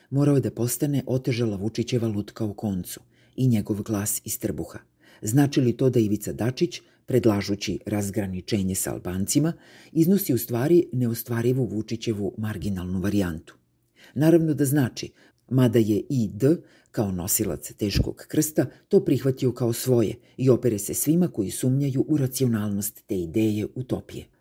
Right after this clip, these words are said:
A ona, ideja, proizvod je lutanja po mraku i straha od stvarnosti, koju su kreirali oni koji je danas ne priznaju.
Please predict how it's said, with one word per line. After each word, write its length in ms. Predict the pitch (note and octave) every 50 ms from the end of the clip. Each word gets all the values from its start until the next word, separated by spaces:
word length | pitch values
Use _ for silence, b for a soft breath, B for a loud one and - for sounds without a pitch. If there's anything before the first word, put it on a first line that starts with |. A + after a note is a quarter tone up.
| _ _ _ _ _ _ _
A 140 | C3 B2+ A#2+
ona, 360 | A#2+ C3 C#3 D#3 F#3 G#3 F#3+ -
ideja, 460 | B2 A2+ G2 A2 G#2+ A2+ C3+ D#3+ E3
proizvod 520 | - - D3+ D#3 D3+ C#3 C#3+ E3 D#3+ C3
je 60 | D#3+
lutanja 400 | D3+ C3+ G#2+ - - A#2+ A#2 B2
po 140 | A#2+ - D3
mraku 400 | C#3 C3 B2+ G2+ G2 - - - - - _
i 80 | C#3+ C3
straha 380 | - - C3+ A#2+ A2+ A2 A#2+
od 120 | A#2 A2 -
stvarnosti, 640 | - - G#2+ F#2+ F#2 E2+ E2 - - - - - B B B B B B _
koju 160 | - B2 A#2+
su 180 | A#2 - B2+ -
kreirali 540 | - C#3 C3 A2+ A2+ G#2+ G#2+ G2+ F2+ E2
oni 300 | F#2 A2+ D3 E3+ F3+ E3+ b b b b b _
koji 220 | - E3 E3+ F3
je 100 | D#3+ B2+
danas 420 | G2+ G2 G#2+ G#2 G#2+ A2+ - - - -
ne 140 | A#2 A#2+
priznaju. 480 | - - G#2+ F#2+ E2+ F#2 F#2+ E2+ E2